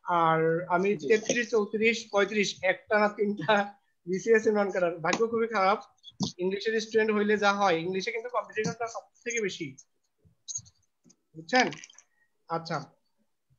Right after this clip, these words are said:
Speaker 1: আমরা এখন প্রত্যেকটা line ধরে ধরে সামনের দিকে আগাবো। এই যে, যে কথাগুলো হচ্ছে যে আমরা কিভাবে rules গুলো শেষ করবো, মেথডটা, তার মানে হচ্ছে যে এই বইটা কিভাবে পড়তে হবে সেইটার একটা নিয়ম দিয়ে আছে, বুঝছেন?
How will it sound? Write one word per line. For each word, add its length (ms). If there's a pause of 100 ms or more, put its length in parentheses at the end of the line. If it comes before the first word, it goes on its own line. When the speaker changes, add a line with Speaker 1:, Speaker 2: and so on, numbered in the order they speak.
(100)
Speaker 1:
আমরা 260 (100)
এখন 280 (1400)
প্রত্যেকটা 760
line 400
ধরে 220
ধরে 200
সামনের 340
দিকে 160
আগাবো। 320 (480)
এই 160
যে, 120
যে 140
কথাগুলো 400
হচ্ছে 240
যে 100
আমরা 300
কিভাবে 360
rules 340
গুলো 140
শেষ 260
করবো, 300
মেথডটা, 460
তার 180
মানে 180
হচ্ছে 240
যে 140 (480)
এই 160
বইটা 340
কিভাবে 360 (100)
পড়তে 320
হবে 260
সেইটার 440
একটা 200
নিয়ম 360
দিয়ে 200
আছে, 280
বুঝছেন? 320